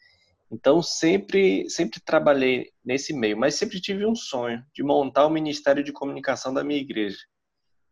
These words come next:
Porque eu sempre trabalhava como voluntário, mas, ah, eu já de-, eu já tinha descoberto no Brasil algumas igrejas que tinham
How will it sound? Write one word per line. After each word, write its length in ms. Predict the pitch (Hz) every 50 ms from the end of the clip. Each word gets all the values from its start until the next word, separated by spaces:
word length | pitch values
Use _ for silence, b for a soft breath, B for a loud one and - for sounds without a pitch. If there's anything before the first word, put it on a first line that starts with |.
| _ _ _ _ _ _
Porque 260 | - 127 123 - - 165
eu 60 | 147
sempre 240 | - 185 208 - -
trabalhava 420 | - 170 165 165 156 156 156 151
como 220 | - - 170 165
voluntário, 840 | 156 151 156 156 160 175 170 156 - 135 151 180 175 - 120 117 120
mas, 520 | 123 123 135 143 160 170 180 - - - _ _ _ _ _ _ _ _ _ _ _ _ -
ah, 260 | 123 127 127 131 117 -
eu 140 | - 135 135
já 200 | 123 143 147 147
de-, 280 | 147 151 180 170 -
eu 100 | - 147
já 140 | 147 156 156
tinha 180 | 147 - 170 165
descoberto 800 | 165 196 - - - - 151 123 117 123 123 131 131 - - 131
no 140 | 123 120 117
Brasil 460 | 117 117 117 110 101 107 123 143 156
algumas 420 | 147 139 131 139 156 165 160 147
igrejas 500 | 147 139 - - 107 113 117 117 139 -
que 140 | - - -
tinham 400 | - - - 120 120 127 139